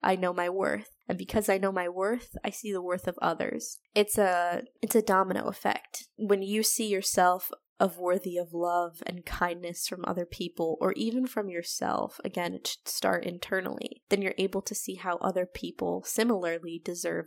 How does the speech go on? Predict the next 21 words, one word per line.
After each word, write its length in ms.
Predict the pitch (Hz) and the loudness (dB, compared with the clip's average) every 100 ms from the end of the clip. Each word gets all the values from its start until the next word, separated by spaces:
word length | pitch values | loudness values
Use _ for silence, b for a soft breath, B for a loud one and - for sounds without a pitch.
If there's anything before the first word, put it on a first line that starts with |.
| - | -6
that. 400 | - - - - _ - | -4 -2 -4 -8 _ 0
And 180 | 196 196 | 2 4
when 100 | 190 | 4
other 180 | 190 190 | 4 2
people 640 | - 202 - 185 180 185 - 208 | -2 -4 0 0 -2 -6 -6 6
go 160 | 202 | 8
about 260 | 196 190 190 | 10 8 6
their 140 | 190 | 2
daily 380 | 180 175 185 185 | 2 -2 -2 -2
lives 480 | 175 175 175 170 170 | -2 -2 -2 -6 -8
and 120 | 180 | -8
maybe 420 | 175 175 175 170 - | -8 -8 -10 -8 -2
don't 240 | 180 185 | 0 -2
feel 220 | - 175 | -4 -2
appreciated, 680 | 170 - 185 - - 180 180 | -2 -4 -6 -2 0 -2 -2
maybe 500 | 185 202 233 220 - _ - - | -2 -2 -4 -8 -14 _ -20 -4
you 160 | 214 | -2
can 240 | 214 240 226 | 0 0 0
be 160 | 202 196 | -2 0
that 300 | 190 - - | 0 -2 -4
person 760 | - 180 - 196 170 - 214 | 0 0 0 -2 -2 -4 -10